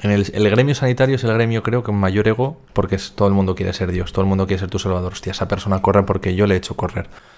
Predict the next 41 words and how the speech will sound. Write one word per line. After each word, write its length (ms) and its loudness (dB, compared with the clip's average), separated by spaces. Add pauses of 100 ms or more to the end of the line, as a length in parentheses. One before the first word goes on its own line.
(1500)
Y 580 4
es 160 -4
una 160 0
pena. 200 -4 (1080)
Y 180 4
sobre 180 6
todo 160 0
con 120 0
tema 220 4
de 80 6
redes 200 2
sociales, 380 2
yo 100 4
soy 140 0
el 60 2
mejor 280 0
porque 160 0
soy 120 -2
el 40 -2
que 60 -2
más 120 -2
reproducciones 480 -4
tengo, 340 4
yo 100 4
soy 160 2
el 60 4
mejor 280 0
porque 200 0
soy 120 -4
el 40 -4
que 80 0
más 120 -2
difusión 380 -4
tengo, 340 2
lo 100 2
que 100 0
digo 160 2
yo 140 0
va 60 -2
a 40 -2
misa. 440 2